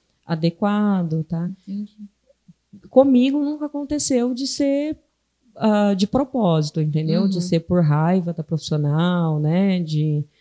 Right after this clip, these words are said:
Speaker 1: às vezes, ah, por, por não querer estar ali, mas por não, não querer estar ali porque não tá aguentando ficar naquele ambiente, né? Porque, igual eu disse, tá pedindo socorro.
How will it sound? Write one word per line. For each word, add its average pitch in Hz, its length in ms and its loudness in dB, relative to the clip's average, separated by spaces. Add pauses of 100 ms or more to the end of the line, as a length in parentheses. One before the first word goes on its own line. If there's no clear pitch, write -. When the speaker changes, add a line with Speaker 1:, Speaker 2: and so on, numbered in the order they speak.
(200)
Speaker 1:
às 170 140 0
vezes, 214 220 2
ah, 247 140 2
por, - 420 -4
por 190 220 4
não 190 200 4
querer 190 320 2
estar 185 300 0
ali, 196 360 2
mas 330 200 -2
por 269 140 -4
não, 254 200 0
não 247 180 2
querer 233 300 0
estar 226 200 -2
ali 226 160 2
porque 277 160 -4
não 294 100 -4
tá 302 120 -4
aguentando 294 520 -2
ficar 311 240 -4
naquele 254 320 0
ambiente, 240 760 0
né? 240 300 0
Porque, 208 200 -2
igual 202 220 2
eu 311 120 -2
disse, 277 320 0
tá 202 280 0 (240)
pedindo 220 320 -2
socorro. 226 600 2